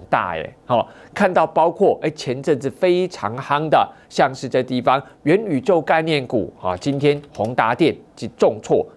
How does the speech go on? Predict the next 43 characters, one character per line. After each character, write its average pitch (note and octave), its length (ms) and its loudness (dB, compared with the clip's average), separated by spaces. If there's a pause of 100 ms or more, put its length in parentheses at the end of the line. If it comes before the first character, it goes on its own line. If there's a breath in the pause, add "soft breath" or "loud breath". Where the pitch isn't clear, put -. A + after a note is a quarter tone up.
(120)
大 A2 180 0
跌 G2+ 160 -4
了 G2+ 80 -2
七 A2+ 260 -6
块 G#2+ 220 2
三， B2 320 0 (280 loud breath)
威 G3+ 280 4
盛 F#3+ 240 0 (180)
重 B2+ 300 0
挫， - 240 2 (220 loud breath)
大 A#2 180 0
跌 G#2 140 -4
了 A2 80 -2
四 B2 200 -6
块 G#2+ 220 0
八。 C#3 340 0 (320 soft breath)
啊， B2 100 -2
包 F3+ 240 2
括 E3+ 360 0
一 D3+ 80 -4
些 D3+ 200 0 (120)
游 C3+ 200 2
戏 F3 240 -2
股 G#2 240 -6
哈， G2 220 -4
前 B2+ 240 -4
阵 C#3+ 180 2
子 A#2+ 120 -6
沾 C3+ 260 0
上 C3+ 160 -2
了 G#2+ 80 -8
什 G#2 100 -10
么 G2+ 80 -6 (120)
N D#3+ 160 0
F C#3+ 200 -2
T D3+ 220 -4
啦， C#3 260 2 (200 loud breath)
啊， A#2+ 180 -4
相 D3 240 -2
关 D3+ 160 0
的 C3+ 80 -2
题 A#2+ 240 -6
材， A2 300 0